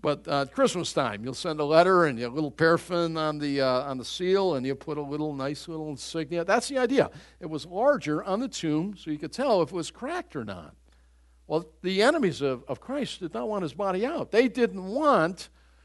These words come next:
uh, the thought that, uh, this lie, so-called, that the disciples said, "See, he's resurrected." But he wasn't there and his body was missing. And so, look at B.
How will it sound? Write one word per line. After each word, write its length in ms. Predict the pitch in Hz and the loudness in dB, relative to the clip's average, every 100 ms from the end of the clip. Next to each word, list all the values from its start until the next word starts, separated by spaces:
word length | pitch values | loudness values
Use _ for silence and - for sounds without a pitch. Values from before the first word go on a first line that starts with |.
| _ _ | _ _
uh, 380 | 170 151 143 131 | 0 2 4 2
the 120 | 127 | -2
thought 440 | 139 247 285 240 - | -10 -2 2 2 2
that, 400 | 165 160 156 - | 4 4 2 0
uh, 500 | 156 156 151 147 160 | 4 6 6 4 0
this 300 | 151 170 - | -6 -8 -8
lie, 500 | 170 247 247 165 165 | -4 2 6 6 4
so-called, 840 | - 208 262 - 156 135 139 196 | -2 -2 -2 0 4 4 4 0
that 220 | - 156 - | -4 -10 -10
the 80 | |
disciples 560 | 143 151 - 208 214 180 | -12 -10 -2 0 0 -4
said, 100 | 190 - _ _ _ _ _ | -10 -12 _ _ _ _ _
"See, 400 | - 143 214 269 | -6 -2 0 -2
he's 480 | 196 196 214 185 160 | -8 -12 -12 -14 -10
resurrected." 840 | 175 180 196 240 330 - 240 180 - _ _ _ _ _ _ _ _ _ _ _ _ _ _ _ _ - | -6 -6 -6 -6 -8 -8 -10 -10 -16 _ _ _ _ _ _ _ _ _ _ _ _ _ _ _ _ -2
But 420 | 147 170 196 - - - | 2 2 2 -12 -18 -14
he 80 | |
wasn't 380 | 147 139 135 127 | -6 -6 -6 -8
there 340 | 151 151 208 233 | 2 6 6 4
and 100 | 131 | -2
his 140 | 117 | -8
body 320 | 127 147 147 | -4 -2 0
was 220 | 143 147 | -2 -8
missing. 400 | 277 285 156 123 | -10 -8 -6 -6
And 100 | 117 | -6
so, 540 | 120 - 175 170 170 170 | -8 0 6 8 8 4
look 200 | 170 175 | -6 -4
at 120 | 180 | -4
B. 320 | 240 339 233 | -2 -2 -4